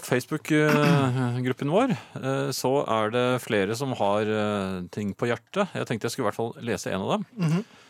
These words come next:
Speaker 1: Eh, nemlig Kjetil, som, eh, vil gjerne dele en herreavdelingens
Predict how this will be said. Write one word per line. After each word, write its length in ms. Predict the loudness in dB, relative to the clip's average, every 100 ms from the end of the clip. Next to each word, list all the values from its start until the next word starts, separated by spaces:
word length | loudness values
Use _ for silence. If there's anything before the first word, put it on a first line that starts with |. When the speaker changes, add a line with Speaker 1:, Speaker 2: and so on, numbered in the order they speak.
| _
Speaker 1:
Eh, 320 | -8 -4 -2 -2
nemlig 320 | -2 -2 0
Kjetil, 360 | 0 0 0 0
som, 260 | -2 -2
eh, 460 | 0 0 0 0 -2
vil 140 | -2 0
gjerne 220 | 0 0 -2 -4 -8 -16 -20 _
dele 440 | 2 4 2 -2
en 280 | -2 -2 -2
herreavdelingens 800 | -4 -2 -2 0 0 -2 -2 -4